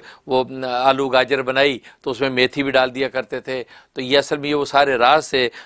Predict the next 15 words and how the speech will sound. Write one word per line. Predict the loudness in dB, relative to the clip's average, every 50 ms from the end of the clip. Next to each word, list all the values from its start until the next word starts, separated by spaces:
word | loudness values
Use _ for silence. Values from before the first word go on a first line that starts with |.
| -18 _ -4
जो | -4 -4
पुराने | -2 -2 0 2 2 2 0
बुज़ुर्गों | -2 -6 -8 -8 -8 -8 -6 -4 -4 -4 -4 -6 -10 _ _ _ _
में | -4 -2 -2 2
जो | 4 6 6 6
हदीस | 4 2 -2 -8 -10 -4 -2 0
नबवी | 0 0 -2 -4 -4 -6 -4 -4
के | -2 -2
ज़रिए | -2 -2 -2 -4
से | -6 -8 -6
आ | 0 2 2 2
रहे | 2 2 0
थे, | -2 -4 -8 -8
तो | -10 -14 -20 -20 _ _ -14 -12
तिब्ब | -6 -6 -6 0 0